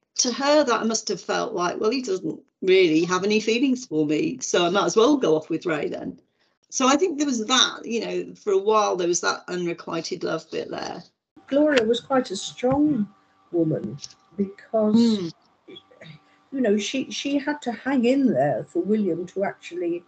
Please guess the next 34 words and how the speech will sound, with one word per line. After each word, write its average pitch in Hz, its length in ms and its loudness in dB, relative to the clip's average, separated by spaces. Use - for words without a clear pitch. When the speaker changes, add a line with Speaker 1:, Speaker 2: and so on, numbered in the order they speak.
Speaker 2:
end 196 260 4
up 185 240 -4
being 214 360 2
her 175 200 -6
partner. 143 760 -10
And 285 140 0
then 320 200 4
what 277 220 -2
does 170 180 -12
he - 160 -14
do? 151 460 -8
He 226 100 -8
says, 214 540 0
Speaker 1:
Mm. 165 160 -6
Speaker 2:
"Well, 240 240 0
I'm 214 60 -4
going 214 220 2
to 214 140 0
leave 220 340 -2
you 156 100 -4
because 214 420 -6
I 202 120 -2
could 202 260 -10
never 214 320 0
agree 202 380 -2
to 196 160 -18
having 208 280 -4
a 208 60 -4
child 185 640 -4
with - 240 -14
you." 123 240 -8
And 247 160 2
yet 254 220 0
still 180 720 0